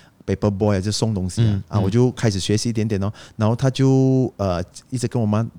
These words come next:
Speaker 1: 妈妈打小报告了，可能做了半年这样啦。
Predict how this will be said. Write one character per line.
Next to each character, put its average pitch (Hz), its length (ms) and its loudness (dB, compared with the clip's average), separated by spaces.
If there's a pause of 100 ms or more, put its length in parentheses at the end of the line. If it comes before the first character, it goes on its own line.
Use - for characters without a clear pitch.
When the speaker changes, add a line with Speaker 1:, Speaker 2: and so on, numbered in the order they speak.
Speaker 1:
妈 110 120 -2
妈 104 120 2
打 90 200 -4
小 87 160 -4
报 110 200 -4
告 113 200 0
了， 107 100 -2
可 98 100 -8
能 95 100 -4
做 113 140 -4
了 98 80 -2
半 113 200 -4
年 95 140 -4
这 95 60 -2
样 98 80 -2
啦。 101 120 -4